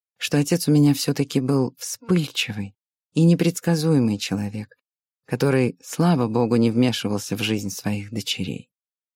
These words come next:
Помню также, как мы стали жить без него. Вспоминаю явное ощущение его отсутствия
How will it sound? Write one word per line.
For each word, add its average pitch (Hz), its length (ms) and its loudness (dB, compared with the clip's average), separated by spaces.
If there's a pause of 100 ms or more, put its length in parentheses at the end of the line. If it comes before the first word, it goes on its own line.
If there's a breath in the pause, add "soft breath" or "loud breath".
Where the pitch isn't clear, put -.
(340)
Помню 214 320 6
также, 170 320 2
как 156 200 0
мы 151 100 4
стали 147 340 0
жить 135 200 2
без 123 400 0
него. - 320 -6 (340)
Вспоминаю 143 560 2
явное 131 440 2
ощущение 139 600 4
его 131 300 2
отсутствия 127 920 -6